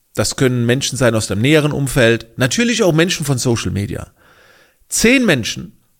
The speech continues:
und ein Thema. Mehr, mehr brauchst du erstmal gar nicht. Und dann fängst du daraus an, eine Community zu gründen.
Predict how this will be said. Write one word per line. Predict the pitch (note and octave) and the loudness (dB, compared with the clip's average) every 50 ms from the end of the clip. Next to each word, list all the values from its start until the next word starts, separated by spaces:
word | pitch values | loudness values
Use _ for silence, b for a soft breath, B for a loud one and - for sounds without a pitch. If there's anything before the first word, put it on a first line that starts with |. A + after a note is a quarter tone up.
| _ _ | _ _
und | C#3 C#3+ C#3+ | -2 -2 0
ein | - C3 C3+ C3+ | 0 -2 -2 -2
Thema. | - C3+ A#2+ - - - - - _ _ - - - | -2 -4 -6 -6 -8 -12 -14 -18 _ _ -20 -16 -6
Mehr, | - D3 F3 A3 C4+ C4+ - - | -2 2 4 4 4 4 2 0
mehr | F3+ G#3 B3 | 2 2 2
brauchst | B3 - G3 G#3 G3 - - | 2 2 2 0 0 0 0
du | - | -2
erstmal | D3+ D3 - - B2+ | -2 -2 -2 -4 -2
gar | - A2 G2 G2 | -2 -2 -2 -2
nicht. | F#2 F#2+ - - - _ _ _ _ _ _ _ _ _ _ | -4 -8 -12 -12 -14 _ _ _ _ _ _ _ _ _ _
Und | - C3+ | 0 2
dann | E3+ E3+ | 2 2
fängst | F3+ A3 G3 - - | 2 0 -2 -4 -2
du | D3 | 0
daraus | D#3+ D3+ D#3 E3 C#3+ C#3 C3+ C3+ D3 C#3+ - - - - - - | 2 2 4 2 2 2 2 2 2 0 -4 -10 -16 -20 -8 -2
an, | - C3 C3 C3+ B2+ - - | 0 0 0 0 -4 -6 -8
eine | B2 A#2+ A2+ A2 | -6 -6 -6 -4
Community | - B2+ A2+ A2+ G#2+ G2 G2 F#2 | -2 -2 -2 0 -2 -4 -6 -8
zu | - - | -10 -10
gründen. | - F#2+ F#2 - - | -8 -8 -8 -8 -12